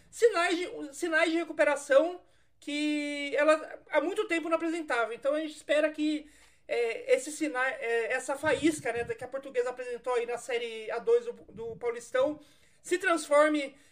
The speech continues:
é, numa, numa fogueira real e que a Portuguesa volte a, a ser a, a Portuguesa do,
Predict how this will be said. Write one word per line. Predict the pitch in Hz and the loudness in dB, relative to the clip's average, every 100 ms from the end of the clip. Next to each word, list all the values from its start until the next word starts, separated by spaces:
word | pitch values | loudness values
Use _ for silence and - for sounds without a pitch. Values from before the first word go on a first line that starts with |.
| - | -6
é, | 233 240 240 | 2 6 6
numa, | 277 277 262 247 233 220 208 185 170 180 - - - | 4 2 2 0 -2 -2 -2 -4 -6 -10 -14 -20 -18
numa | 233 294 | 4 4
fogueira | 294 339 - 277 311 277 | 6 2 2 6 8 8
real | 262 262 254 302 330 | 6 6 8 6 6
e | |
que | 302 | 2
a | 311 | 0
Portuguesa | 311 - 320 320 320 311 | 0 -8 -8 -4 0 2
volte | 294 285 349 - 320 | 6 6 6 0 -4
a, | 294 - | -4 -4
a | 262 | -6
ser | - 349 | 2 4
a, | 339 - - | 4 2 -4
a | 285 | -2
Portuguesa | 320 311 302 311 339 320 | -2 -2 -2 0 2 2
do, | 311 320 311 285 269 240 | 2 0 0 -2 -4 -8